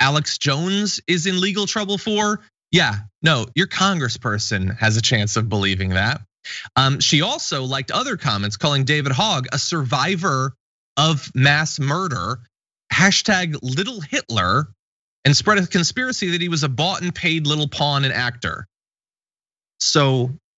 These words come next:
we're gonna show you the video, which you're probably thinking of already. But I want you to also take a look at this. This is a meme that she posted of David Hogg. "I gave up mine, you give up yours.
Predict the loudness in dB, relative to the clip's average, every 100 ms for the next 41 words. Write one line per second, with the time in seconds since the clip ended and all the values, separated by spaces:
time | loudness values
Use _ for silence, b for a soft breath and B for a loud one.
0 | _ _ _ _ _ _ _ 2 4 4
1 | 2 2 0 0 -2 -2 -4 -4 -8 -6
2 | -4 -2 0 0 0 0 2 2 0 0
3 | 0 0 -2 -6 B B B 0 2 2
4 | 2 2 2 0 0 0 -2 -2 -4 -4
5 | -6 -8 _ -2 0 0 0 0 0 -2
6 | -6 -14 _ -2 0 0 0 0 -2 -2
7 | -4 -8 -14 _ _ 2 4 4 2 0
8 | 0 -2 -8 _ _ _ _ _ 2 2
9 | 4 2 2 -2 -2 -2 -2 -6 -8 -6
10 | -2 0 2 0 0 0 0 -2 -6 -4
11 | -6 -8